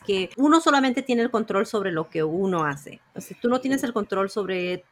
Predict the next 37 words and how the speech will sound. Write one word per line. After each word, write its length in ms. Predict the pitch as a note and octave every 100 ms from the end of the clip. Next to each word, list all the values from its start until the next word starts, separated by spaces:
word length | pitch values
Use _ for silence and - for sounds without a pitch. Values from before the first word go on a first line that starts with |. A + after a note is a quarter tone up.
| _
las 300 | F3+ F#3 F3+
reacciones 460 | F3+ E3 - F3+ E3+
de 80 | E3
tu 420 | - D#3+ D#3 D3
hija 300 | F3 - C#3+
afín, 640 | D3 B3+ C4+ C4 B3+ B3 G#3+ F#3
de 160 | F#3+ F#3+
la 140 | F3+
mamá 280 | E3+ E3+ D#3
biológica, 1000 | D3+ D#3 F#3+ - G#3 - G3 F#3 F#3 F3+
de 100 | E3+
tu 160 | -
pareja. 760 | D3 D#3+ E3+ G3 - F#3+ F3+ F3 - - _
La 260 | G#3 G3+ G#3
única 440 | A3 C4 C4+ C#4
persona 580 | A#3 G3 G#3+ G3+ G#3 F#3+
a 20 |
la 140 | E3+ E3
que 160 | E3+
tú 180 | D#3+ G#3+
puedes 260 | G3+ A3 A3+
controlar 460 | A3 G3 F3 E3+
es 140 | F3 -
a 80 | D#3
ti 320 | _ F3+ E3+
misma. 580 | E3+ D#3 - C#3 - C#3+ - -
Así 280 | - F#3+ G3
es 100 | F#3+
que 100 | G3+
en 80 | G3
una 100 | G3+
situación 540 | A3+ - G3 - G3 G3
es, 260 | F#3+ - -
así 480 | E3+ E3+ - A3 F3+
es 160 | F#3+
muy 260 | G3 F#3 G3
importante 840 | G3+ - F3 - F#3+ G3+ G3 F#3